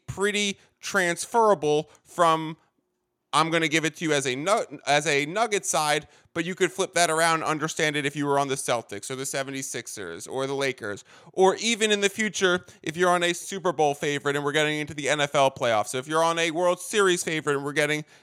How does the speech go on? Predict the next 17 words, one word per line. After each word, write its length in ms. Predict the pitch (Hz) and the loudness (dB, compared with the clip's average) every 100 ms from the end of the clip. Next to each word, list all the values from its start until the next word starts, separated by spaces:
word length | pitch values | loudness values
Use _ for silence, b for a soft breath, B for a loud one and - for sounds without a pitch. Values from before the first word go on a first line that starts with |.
| - | -2
late 200 | 147 160 | 0 0
into 180 | 147 | -2
the 160 | 156 151 | -4 -2
M 180 | 156 156 | 0 2
L 120 | 147 | 2
B 260 | - 143 139 | 2 -4 -4
season. 380 | 127 113 95 | -6 -8 -10
So 300 | 120 151 131 - b b b - | -4 -2 -2 -4 b b b -2
this 180 | 175 220 | -2 -2
is 120 | 214 | -4
just 280 | 202 175 113 | -4 -6 0
generally 480 | 151 165 175 170 | 0 2 0 -2
how 300 | 156 - 156 | -4 -2 -2
to 120 | 165 151 | 0 -4
work 360 | 110 139 143 _ | -2 -2 -4 _
off 320 | 123 139 147 - | 0 0 0 0
of 240 | 131 135 | 4 4